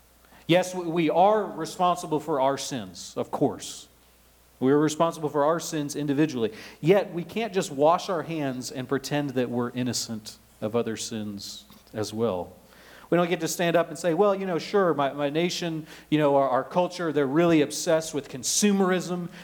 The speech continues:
and just pleasing themselves and getting everything as fast as they want and idolatry,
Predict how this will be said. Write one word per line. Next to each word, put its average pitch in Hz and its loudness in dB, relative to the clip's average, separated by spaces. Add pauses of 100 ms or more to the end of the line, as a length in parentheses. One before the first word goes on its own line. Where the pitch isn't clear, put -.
(120)
and 131 -2
just 147 0
pleasing 175 0
themselves 165 2
and 127 -6
getting 175 0
everything 165 2
as 143 2
fast 170 0
as 151 -8
they 147 2
want 160 2
and 143 -2
idolatry, 156 0